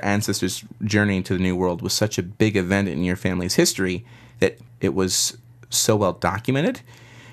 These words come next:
As opposed to us Brits that have, uh, been around for a millennia, I don't know many British people,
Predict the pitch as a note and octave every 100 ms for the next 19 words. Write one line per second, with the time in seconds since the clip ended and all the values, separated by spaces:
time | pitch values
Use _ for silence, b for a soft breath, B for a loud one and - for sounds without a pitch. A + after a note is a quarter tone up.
0 | B - - - A2 A#2+ A#2 C#3 A#2 A#2+
1 | G#2+ G2+ F2 B2+ A#2+ - G#2 A2+ G2+ G2
2 | G2+ F2 G2+ G2+ G2+ F#2+ G#2+ G2 F#2+ A#2
3 | G2 F2+ G2+ B B B G2 A#2 - -
4 | A2 G#2+ G#2+ G2+ G2 G#2+ G2 F#2+ - G#2
5 | F#2+ F2 -